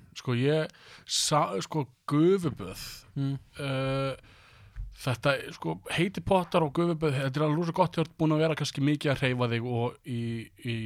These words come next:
Speaker 1: ræktinni, skilurðu.
Speaker 2: Já.
Speaker 1: Og fara í gufu eða heitan pott til að aðeins að liðka um í vöðvunum.
Speaker 2: Mhm.
Speaker 1: Það er rosa gott.
Speaker 2: Það er ógeðslega næs, sko.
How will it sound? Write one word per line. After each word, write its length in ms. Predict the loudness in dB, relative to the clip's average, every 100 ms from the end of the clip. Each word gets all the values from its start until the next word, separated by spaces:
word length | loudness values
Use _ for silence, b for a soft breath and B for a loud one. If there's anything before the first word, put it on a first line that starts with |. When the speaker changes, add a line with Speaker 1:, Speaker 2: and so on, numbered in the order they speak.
| -2
Speaker 1:
ræktinni, 480 | -4 -4 -12 -12 -16 _ _
skilurðu. 480 | -18 -14 -16 -16 _
Speaker 2:
Já. 160 | -8 -8 -8 b b b
Speaker 1:
Og 160 | -2 0
fara 460 | 2 2 4 2 2
í 120 | -2
gufu 460 | 0 2 2 0 0
eða 180 | 0 0
heitan 300 | -2 -4 -2
pott 280 | -2 -2 -4
til 100 | -2
að 80 | 0
aðeins 300 | 2 0 0
að 120 | 0
liðka 300 | -2 0 2
um 120 | 4
í 80 | 4
vöðvunum. 400 | 2 -2 -6 -14 -10
Speaker 2:
Mhm. 240 | -6 -2
Speaker 1:
Það 180 | 0 0
er 80 | 0
rosa 300 | -2 -2 -6
gott. 400 | -8 -14 -18 -20
Speaker 2:
Það 160 | -4 0
er 120 | 2
ógeðslega 240 | 2 0
næs, 180 | -2 -2
sko. 140 | -6